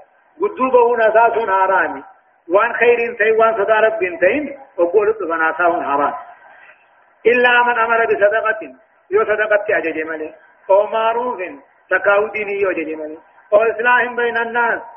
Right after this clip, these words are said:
تكاو دون ما دديس يو أجج ملي، أو دديس ملي. وان سدين كان الرابع ولد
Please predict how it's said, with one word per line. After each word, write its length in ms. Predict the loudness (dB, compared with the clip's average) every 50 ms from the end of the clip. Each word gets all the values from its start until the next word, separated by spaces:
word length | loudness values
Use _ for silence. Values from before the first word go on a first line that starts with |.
| -20 _ _ -4
تكاو 420 | -4 0 2 2 2 2 2 0
دون 260 | -2 -4 -4 -2 0
ما 180 | 2 2 2 2
دديس 460 | 4 4 2 2 2 0 -2 -6 -4
يو 120 | -2 -2 -2
أجج 220 | -2 -2 -4 -6 -6
ملي، 200 | -4 -4 0 0
أو 60 | 2
دديس 280 | 2 2 0 0 -2 -2 -4
ملي. 320 | -8 -8 -8 -8 -8 -10 -12 -16 -20 -20 -20 -20 -20 _ -20 -20 -20 -20 -14 -2 2
وان 280 | 2 4 4 2 0 -4 -6
سدين 280 | -6 -6 -6 -8 -6
كان 140 | -6 -4 -2
الرابع 720 | -2 0 2 2 2 2 0 0 -2 -2 -2 -4 -6 -6 -6
ولد 260 | -6 -6 -6 -8